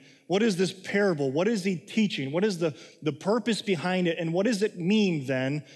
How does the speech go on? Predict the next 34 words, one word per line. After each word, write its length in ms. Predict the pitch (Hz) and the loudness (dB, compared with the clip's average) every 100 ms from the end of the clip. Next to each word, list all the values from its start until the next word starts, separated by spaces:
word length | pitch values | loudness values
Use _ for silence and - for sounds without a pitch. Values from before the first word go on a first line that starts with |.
| - | -14
to 180 | - 175 | -2 0
abide, 800 | 139 120 170 170 151 123 117 110 - _ _ | 0 -2 -4 -2 -2 -4 -6 -10 -16 _ _
to 120 | - | -2
remain 640 | 165 170 160 175 196 208 202 | 2 2 2 2 4 4 2
in 280 | 202 190 180 | 0 0 0
Christ? 640 | - 180 127 - - - - _ _ _ _ _ _ _ _ _ _ _ _ _ _ _ _ _ 139 | -2 -2 -2 -8 -14 -16 -20 _ _ _ _ _ _ _ _ _ _ _ _ _ _ _ _ _ -6
Um, 480 | 131 127 127 - | -4 -4 -6 -8
we're 80 | 147 | -2
gonna 140 | 170 190 | 0 2
be 140 | 185 | 2
looking 360 | 156 160 160 143 | 2 0 -2 -2
at, 340 | 135 127 - - | -2 -4 -8 -8
uh, 240 | 131 120 | -6 -8
five, 500 | 113 165 156 170 160 | -6 -4 -2 -2 -2
five 280 | - 170 160 | -4 -4 -4
takeaways, 460 | 165 147 127 117 110 | -2 -4 -4 -6 -6
something 300 | 156 175 180 | -6 -4 -2
we 100 | 165 | -2
can 140 | 139 | -6
see 260 | 123 156 151 | -8 -6 -4
in 100 | 135 | -2
this. 240 | 127 113 | -4 -4
And 80 | 143 | -6
this 140 | 185 | -2
was, 240 | 196 170 - - - _ | -2 -2 -6 -20 -20 _
this 180 | - 208 | -4 0
is 120 | 226 | 0
the 100 | 175 | 0
joy 460 | 160 131 156 175 190 | -2 0 0 2 2
I 100 | 160 | 0
have 300 | 156 156 160 | 0 0 -2
as 100 | 151 | -2
your 80 | 139 | -4
pastor, 720 | 135 143 139 135 - 127 117 | -6 -4 -6 -6 -8 -8 -8